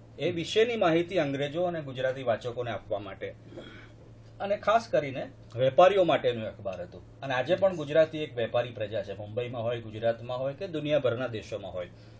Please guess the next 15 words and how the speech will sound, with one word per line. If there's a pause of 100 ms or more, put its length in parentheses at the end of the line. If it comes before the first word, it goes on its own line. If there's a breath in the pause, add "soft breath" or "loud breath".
(240 loud breath)
અને
તમને, (200)
અ, (680)
બહુ
રસ
પડે
એવી
વાત
કહું,
પહેલા
પાને
એક
જાહેરાત
છે
દેવેન્દ્રભાઈ.